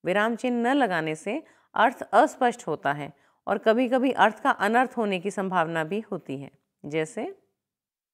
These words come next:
पहला वाक्य है, "तुम उठो मत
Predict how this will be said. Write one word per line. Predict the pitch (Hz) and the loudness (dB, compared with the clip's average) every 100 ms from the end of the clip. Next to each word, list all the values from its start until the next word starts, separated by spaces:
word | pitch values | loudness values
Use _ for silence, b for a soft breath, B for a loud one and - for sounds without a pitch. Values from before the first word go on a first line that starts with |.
| _ - | _ -8
पहला | 226 277 | -2 0
वाक्य | 302 202 202 170 | 2 2 0 -4
है, | 190 190 359 _ _ _ _ _ _ _ _ _ | -2 -4 -6 _ _ _ _ _ _ _ _ _
"तुम | 294 349 - - | -2 -2 -4 -4
उठो | 208 - 294 320 | -4 0 4 4
मत | 294 294 | 4 2